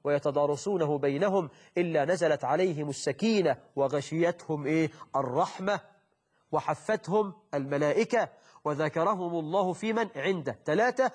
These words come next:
الإصلاح بين الناس. افتكر على طول قول الله عز وجل: "إنما المؤمنون إخوة فأصلحوا بين أخويكم واتقوا الله لعلكم ترحمون". طب ناخد اتصال. السلام عليكم ورحمة الله.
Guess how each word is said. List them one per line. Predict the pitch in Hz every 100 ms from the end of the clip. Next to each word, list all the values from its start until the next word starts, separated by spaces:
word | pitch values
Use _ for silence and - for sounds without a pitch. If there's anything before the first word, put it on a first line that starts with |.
| - - 151
الإصلاح | 156 160 - 190 214 175
بين | 160 175 156
الناس. | 151 156 165 135 -
افتكر | - 233 214
على | 185 185 180
طول | 269 294 214 - -
قول | - 175 170
الله | 170 208 220 175
عز | 160 135 151
وجل: | 156 151 226 208 - -
"إنما | 160 151 151 196 202 165
المؤمنون | 147 160 170 156 160 202 185 185 180 - 143
إخوة | - 135 175 - 160 123 - _
فأصلحوا | - 151 139 143 160 190 - 165 139
بين | 180 170 147
أخويكم | 143 - 143 196 226 - 247 240 - - _
واتقوا | 151 147 - 196 180
الله | 160 147 180 165 156
لعلكم | 151 131 143 165 190 220 214 - _
ترحمون". | 196 160 143 135 113 - _ -
طب | 139
ناخد | 170 165 143
اتصال. | 135 131 123 -
السلام | 131 - 170 175
عليكم | 151 175 170 160 151
ورحمة | 151 151 147
الله. | 143 123